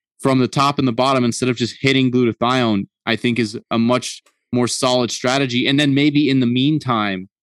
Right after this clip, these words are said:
if you had to, and I'm not recommending using it, but if you had to use it,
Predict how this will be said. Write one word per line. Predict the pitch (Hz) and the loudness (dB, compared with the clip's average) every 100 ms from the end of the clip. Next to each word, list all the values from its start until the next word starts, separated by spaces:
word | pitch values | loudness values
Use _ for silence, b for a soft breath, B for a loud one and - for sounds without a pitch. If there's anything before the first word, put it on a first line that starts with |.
| _ | _
if | 123 113 | -8 -4
you | 123 | -4
had | 117 123 | -2 -2
to, | 113 120 - | -2 -6 -4
and | 117 | -2
I'm | 113 | -2
not | 117 113 | -2 -2
recommending | 117 - 127 143 | -4 -2 0 2
using | 120 110 | 0 -2
it, | |
but | 110 107 | -4 -4
if | |
you | 117 | -6
had | 107 123 131 | -4 -4 -4
to | 117 | -2
use | 113 104 | -2 0
it, | 110 | -2